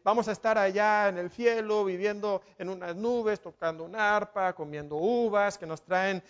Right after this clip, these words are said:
los ángeles, ¿verdad? Volando y, y que ese es el cielo. Pero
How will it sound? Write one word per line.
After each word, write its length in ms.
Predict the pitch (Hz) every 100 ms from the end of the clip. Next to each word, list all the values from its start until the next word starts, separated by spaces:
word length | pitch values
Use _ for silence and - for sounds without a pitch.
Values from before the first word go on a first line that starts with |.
| -
los 180 | 185 175
ángeles, 560 | 220 226 - 214 202 190
¿verdad? 400 | 190 185 202 185
Volando 760 | 170 214 226 220 214 208 202
y, 100 | 185 - - 208
y 80 |
que 180 | - 226
ese 160 | 233 247
es 120 | 202
el 140 | 226
cielo. 460 | - 254 262 220 180
Pero 240 | 202 196